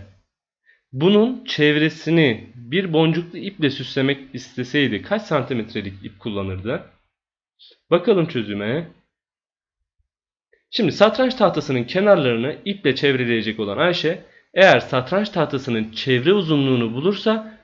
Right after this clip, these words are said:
fazladan ip kesmesine gerek kalmaz. Bakın burası çok önemli. Neden bunu yapıyor? Çünkü fazladan ipe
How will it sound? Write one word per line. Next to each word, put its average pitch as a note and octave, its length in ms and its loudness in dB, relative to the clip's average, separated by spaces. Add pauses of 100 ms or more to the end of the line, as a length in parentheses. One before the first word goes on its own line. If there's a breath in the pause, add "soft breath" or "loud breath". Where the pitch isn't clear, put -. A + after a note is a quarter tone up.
fazladan D#3 680 4
ip F3+ 220 -8
kesmesine A2 580 -4
gerek D#3 420 2
kalmaz. A2+ 360 0
Bakın C3+ 240 -2
burası B2+ 220 -4
çok D#3+ 180 -4
önemli. B2 500 -2 (240 loud breath)
Neden D#3 460 2 (140)
bunu A#2+ 260 -2
yapıyor? C3 480 0 (320 soft breath)
Çünkü F3 280 -4
fazladan C3+ 640 -2
ipe F3 500 -2